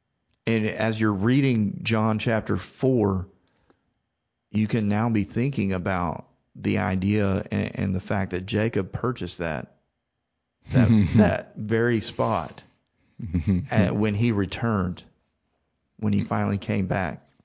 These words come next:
Speaker 2: Yes, sir.
Speaker 1: to Canaan. Um,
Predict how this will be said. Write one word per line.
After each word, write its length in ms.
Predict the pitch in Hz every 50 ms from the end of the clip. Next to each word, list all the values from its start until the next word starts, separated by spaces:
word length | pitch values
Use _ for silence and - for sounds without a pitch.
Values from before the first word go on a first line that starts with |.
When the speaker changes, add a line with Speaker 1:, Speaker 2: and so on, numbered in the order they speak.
| - - - _
Speaker 2:
Yes, 240 | - 104 95 98 -
sir. 300 | - - 113 101 101 101
Speaker 1:
to 300 | 98 92 90 87 101 98
Canaan. 500 | - - 107 107 110 101 92 87 90 - - - - - - - - - _ _ -
Um, 480 | - 98 104 104 101 95 90 85 87 87